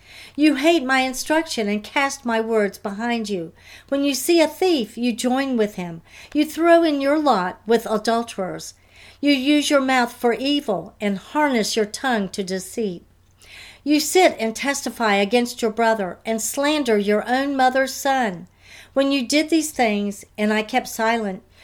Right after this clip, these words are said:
you thought I was exactly like you. But I now arraign you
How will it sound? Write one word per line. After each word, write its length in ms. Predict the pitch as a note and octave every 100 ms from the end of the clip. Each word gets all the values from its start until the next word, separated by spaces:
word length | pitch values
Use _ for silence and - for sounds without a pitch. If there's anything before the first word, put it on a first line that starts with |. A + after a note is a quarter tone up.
| - -
you 140 | D4+
thought 400 | D4+ E4 E4 -
I 140 | G#3+ A3+
was 200 | A3 G#3+
exactly 560 | G#3+ B3+ C4 C4 G#3
like 320 | G3+ G3+ G#3 C4
you. 320 | B3 F3 F#3 _ _ - - -
But 140 | A#3
I 140 | A3+
now 340 | A#3 B3 B3+ A#3
arraign 400 | G#3+ A#3 B3+ A#3+
you 280 | F#3+ F3